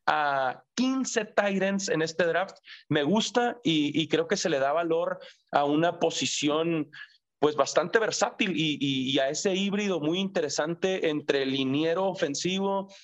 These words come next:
y receptor abierto. A mí me encanta, obviamente, la posición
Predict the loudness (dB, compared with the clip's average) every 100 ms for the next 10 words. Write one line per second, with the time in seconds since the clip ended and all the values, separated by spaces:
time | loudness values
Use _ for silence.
0 | -4 0 0 0 0 0 -4 0 2 2
1 | 0 -2 -2 -4 -4 -2 -2 -2 -2 0
2 | 0 0 -2 0 -2 -2 -2 -2 -2 -4
3 | -2 -2 -4